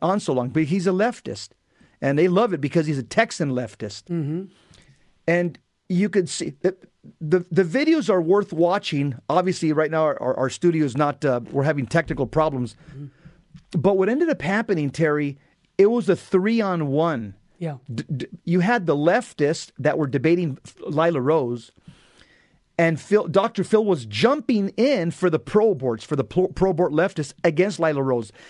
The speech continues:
Speaker 1: It was so obvious he had contempt
Speaker 2: Oh, yeah.
Speaker 1: for her, did not like her. But I'll tell you, uh, as you watch her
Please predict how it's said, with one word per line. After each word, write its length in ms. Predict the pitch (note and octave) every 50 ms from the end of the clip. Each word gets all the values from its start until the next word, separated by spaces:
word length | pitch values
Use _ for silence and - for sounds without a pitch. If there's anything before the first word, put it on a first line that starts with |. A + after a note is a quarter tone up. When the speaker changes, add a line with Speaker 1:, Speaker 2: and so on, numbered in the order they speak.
| - - - _ -
Speaker 1:
It 160 | G3+ G#3 F3+
was 160 | F#3 E3+ -
so 460 | - - - - G#3+ G#3+ B3 C#4+ - -
obvious 720 | F#3+ G#3+ A#3 B3+ G3 E3+ D#3+ D3 D3 D3+ - - - - _ - - - - - - _
he 220 | - - - G#3+ G#3+
had 300 | F#3 A3+ A3 A3 F3+ -
contempt 880 | - - F#3+ D#3+ C#3 - - - - G3+ G#3 G3 D#3 A#2+ - - - -
Speaker 2:
Oh, 120 | - F#3+ F3+
yeah. 160 | E3 D3 C3+ -
Speaker 1:
for 240 | - - - D#3 C#3
her, 280 | A#2 C3 B2 A2+ G#2+ G#2 _ _ _ _ _ _ _ _ - A#2 G#2
did 460 | G2 D#3 A#3 C4+ C#4+ D4 C4 A#3+ - -
not 520 | - C#3+ D#3 E3+ F#3 G#3 A3 A3+ - -
like 460 | - D3+ D#3 E3+ F3 F3+ F#3+ F#3 - -
her. 260 | C3+ A2 G#2+ G#2 - - - - - _ - -
But 160 | - D3 G3 A3+
I'll 100 | C4 C#4
tell 300 | C#4 - G#3+ C4 D#4 F4
you, 260 | D#4 G3+ B2+ A2+ G#2 - _ _ - - - _ _ _ -
uh, 300 | D#3+ D3 D3 D3+ D3 C#3 - _ _ _ _ _ _ - - _ _ _ _ _ - - _ _ _ - - - -
as 180 | E3+ F3+ C3 F3+
you 80 | F3
watch 400 | D3+ D3+ F3+ A3+ D#4 D4+ - -
her 320 | - D3+ C3+ C#3 D#3 E3